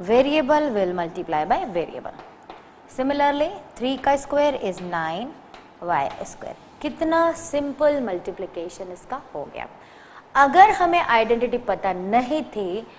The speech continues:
तब हम क्या करते, इस term का इन दोनों से multiply करते, then इस term का इन दोनों से multiply करते, and finally जो आता उनका add subtract जो भी होता वो हम solve करते।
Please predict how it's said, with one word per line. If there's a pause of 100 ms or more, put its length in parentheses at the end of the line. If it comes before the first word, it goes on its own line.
(300)
तब
हम
क्या
करते,
इस
term
का (100)
इन
दोनों
से
multiply
करते, (460)
then
इस
term
का
इन
दोनों
से
multiply
करते, (380)
and (100)
finally
जो
आता
उनका
add
subtract
जो
भी (100)
होता
वो
हम (100)
solve (160)
करते।